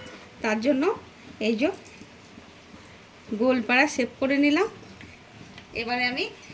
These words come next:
দেখো গ্যাসের মধ্যে ফ্রাই প্যান বসিয়ে দিয়েছি, তেল টেল কিচ্ছু দিইনি। তো আমি পরোটাটা দিয়ে দিলাম, এপিট ওপিট করে আগে সেঁকে নেব, তারপরে তেল বা বাটার ঘি তোমরা যেটা পছন্দ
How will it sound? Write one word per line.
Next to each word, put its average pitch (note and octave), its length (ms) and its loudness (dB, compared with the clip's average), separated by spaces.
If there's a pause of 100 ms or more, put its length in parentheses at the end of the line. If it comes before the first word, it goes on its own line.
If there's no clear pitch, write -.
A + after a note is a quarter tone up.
(420)
দেখো B3 300 0
গ্যাসের C4 380 4
মধ্যে C#4 340 0 (100)
ফ্রাই A3 260 2
প্যান D4 220 -2
বসিয়ে C4 360 -2
দিয়েছি, D4+ 380 2
তেল D4 260 6 (120)
টেল D4+ 260 4
কিচ্ছু C#4+ 300 0
দিইনি। B3+ 400 2 (600)
তো G#3 100 -2 (640)
আমি A3+ 180 -2
পরোটাটা B3 540 2
দিয়ে A#3+ 240 -2
দিলাম, C4 280 0 (440)
এপিট B3+ 280 0
ওপিট D4+ 300 -2
করে C#4+ 160 4
আগে C4 180 4
সেঁকে A#3+ 340 -2
নেব, B3 180 -2 (380)
তারপরে A3 500 4 (600)
তেল A#3+ 280 4
বা B3 180 4
বাটার B3 420 6
ঘি B3 200 0 (140)
তোমরা F#4 220 10
যেটা D#4 300 6
পছন্দ D#4 360 2